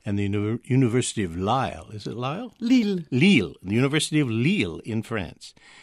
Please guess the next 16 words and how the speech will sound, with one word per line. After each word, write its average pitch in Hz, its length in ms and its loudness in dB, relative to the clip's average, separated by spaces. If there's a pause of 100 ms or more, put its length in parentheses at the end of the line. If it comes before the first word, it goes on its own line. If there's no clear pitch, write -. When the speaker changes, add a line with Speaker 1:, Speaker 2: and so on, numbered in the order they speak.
(140)
Speaker 1:
She 104 320 -6
is 98 240 -12
the 95 160 -8
author 95 300 -6
of 82 100 -10
Becoming 95 460 -6
Modern, 110 360 -2
The 87 100 -6
Life 87 300 -6
of 92 140 -12
Mina 95 300 -2
Loy, 113 440 -4
about 85 360 -10
the 82 80 -12
noted 85 400 -8
poet. 110 400 -8